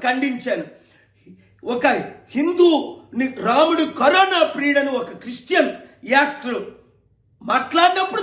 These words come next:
దేన్ని నేను ఖండించాను. ఇప్పుడు మరి కోట్ల మంది క్రైస్తవులకు అన్యాయం జరిగితే నేను సైలెంట్గా ఉండాలా? హిందువులారా, ముస్లింలారా, క్రిస్టియన్స్లారా,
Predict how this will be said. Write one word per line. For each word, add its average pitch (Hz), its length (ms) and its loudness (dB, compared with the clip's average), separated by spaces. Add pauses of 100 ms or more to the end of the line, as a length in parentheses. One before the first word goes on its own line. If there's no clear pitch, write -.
దేన్ని 285 240 4
నేను 233 220 -4
ఖండించాను. - 540 -8 (500)
ఇప్పుడు 180 360 -6
మరి 262 180 2 (720)
కోట్ల 262 400 0
మంది 240 200 -2 (100)
క్రైస్తవులకు 220 680 -2
అన్యాయం 233 400 0
జరిగితే 214 380 4 (640)
నేను 214 240 -2
సైలెంట్గా 311 460 2
ఉండాలా? 226 320 -2 (440)
హిందువులారా, 339 580 0 (100)
ముస్లింలారా, 294 560 -2 (120)
క్రిస్టియన్స్లారా, 254 680 -4